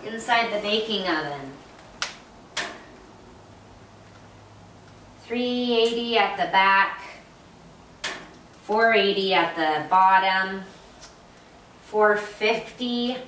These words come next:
on the right-hand side, and four eighty on the left-hand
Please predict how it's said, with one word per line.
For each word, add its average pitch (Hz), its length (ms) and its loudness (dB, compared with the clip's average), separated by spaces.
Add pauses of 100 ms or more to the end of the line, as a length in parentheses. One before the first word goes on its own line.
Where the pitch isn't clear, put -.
on 190 560 -2
the 180 640 -6 (440)
right-hand 202 640 -2
side, 185 580 0 (1080)
and 113 380 -10
four 208 400 2
eighty 196 420 -4
on 170 200 0
the 156 80 -2
left-hand 165 840 -2